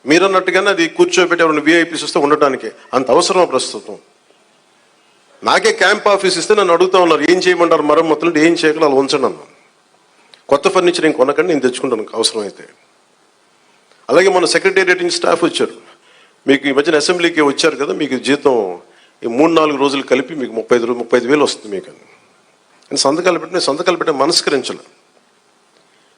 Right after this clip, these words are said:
నేనేమనుకున్నాను, జీతం తీసుకొని పని చేద్దాం అనుకుంటే, యాక్చువల్గా లోపలికి వెళ్ళి పంచాయతీ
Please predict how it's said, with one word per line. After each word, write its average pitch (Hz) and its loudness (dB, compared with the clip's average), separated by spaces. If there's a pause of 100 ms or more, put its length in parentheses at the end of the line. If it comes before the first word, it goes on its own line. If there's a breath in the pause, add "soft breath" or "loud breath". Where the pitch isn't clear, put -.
(140)
నేనేమనుకున్నాను, 185 2
జీతం 190 -2
తీసుకొని 208 -2
పని 165 0
చేద్దాం 175 0
అనుకుంటే, 143 -2
యాక్చువల్గా 156 0
లోపలికి 185 0
వెళ్ళి 175 0
పంచాయతీ 175 0